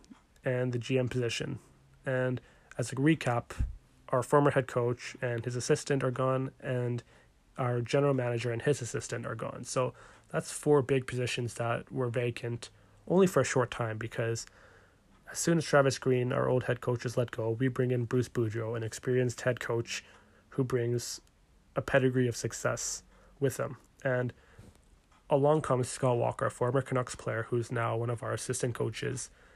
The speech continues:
And our G M position was temporarily filled by a committee of, of names, such as Stan Smeel, Daniel Henrik,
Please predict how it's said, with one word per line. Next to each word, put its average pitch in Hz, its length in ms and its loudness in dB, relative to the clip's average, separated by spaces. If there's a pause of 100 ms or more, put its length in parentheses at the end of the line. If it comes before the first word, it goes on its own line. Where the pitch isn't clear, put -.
(460)
And 135 480 0 (400)
our 131 300 2
G 160 260 0
M 170 120 6
position 120 580 -2
was 117 220 -2
temporarily 123 680 0
filled 113 360 -2
by 113 240 -2 (220)
a 120 340 -4
committee 127 420 -2
of, 113 420 -4 (920)
of 139 160 4
names, 117 320 2
such - 200 -6
as 113 120 -4
Stan 131 220 2
Smeel, 123 380 2
Daniel 123 320 0
Henrik, 127 240 -2